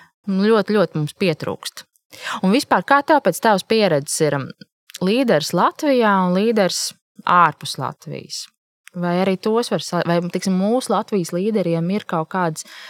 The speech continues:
savas rakstura īpatnības, um, vai, teiksim, tie,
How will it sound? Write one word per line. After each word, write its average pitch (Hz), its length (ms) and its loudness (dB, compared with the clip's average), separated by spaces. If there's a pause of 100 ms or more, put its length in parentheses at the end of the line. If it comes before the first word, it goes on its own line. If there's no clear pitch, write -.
(120)
savas 190 360 0
rakstura 156 1000 -2
īpatnības, 170 1400 -4
um, 147 420 -4 (300)
vai, 156 280 -2
teiksim, 160 320 -6
tie, 160 300 -2